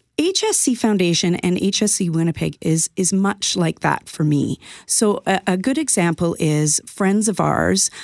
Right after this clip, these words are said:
um, had a child who had Pierre Rodin syndrome. And as a result of that, they were at H S C quite regularly. Another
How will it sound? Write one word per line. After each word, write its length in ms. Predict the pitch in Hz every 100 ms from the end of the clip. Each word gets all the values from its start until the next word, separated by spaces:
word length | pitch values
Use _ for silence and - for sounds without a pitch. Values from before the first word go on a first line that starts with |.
| -
um, 300 | 185 175 165
had 220 | 170 170 175
a 60 |
child 300 | 170 170 160
who 80 | 180
had 400 | 151 156 151 147
Pierre 240 | - 151
Rodin 380 | 147 151 143 143
syndrome. 520 | 147 - - - - - - - -
And 460 | - 175 170 165 160 - _ -
as 240 | 180 208
a 60 | 214
result 380 | 196 202 214
of 80 | 180
that, 360 | 151 139 - -
they 160 | 185 240
were 120 | 240
at 160 | 190 -
H 240 | 170 160 156
S 120 | 143
C 440 | - 147 139 - - -
quite 600 | - - 165 165 - - -
regularly. 760 | 160 147 139 143 - - - - - - - - -
Another 500 | 214 254 349 349